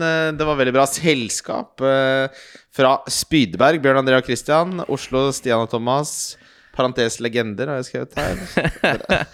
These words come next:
Speaker 1: <laughs> Eh, Bergen, Ole og Malin, Ørjan og Daniel fra Trondheim og Simon og Andreas fra Bodø. Fy fader,
Speaker 2: Ja, det
Speaker 1: det
Speaker 2: var
Speaker 1: var
Speaker 2: jo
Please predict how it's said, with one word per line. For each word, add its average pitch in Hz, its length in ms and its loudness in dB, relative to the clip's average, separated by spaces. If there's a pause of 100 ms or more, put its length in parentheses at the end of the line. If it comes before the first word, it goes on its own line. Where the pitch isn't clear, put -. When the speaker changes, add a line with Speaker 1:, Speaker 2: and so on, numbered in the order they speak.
(160)
Speaker 1:
<laughs> 160 680 0
Eh, 143 160 6
Bergen, 147 400 4
Ole 151 260 6 (100)
og 156 160 6
Malin, 151 520 4
Ørjan 139 360 4
og 135 100 2
Daniel 127 240 2
fra 135 140 0
Trondheim 127 340 0 (100)
og 131 360 4
Simon 120 380 0
og 123 100 4
Andreas 117 240 2
fra 123 140 2
Bodø. 107 280 -4
Fy 107 160 -12
fader, 85 300 -4
Speaker 2:
Ja, 135 60 4
det 185 80 2
Speaker 1:
det 170 40 -4
Speaker 2:
var 127 220 4
Speaker 1:
var 151 160 4
Speaker 2:
jo 127 400 0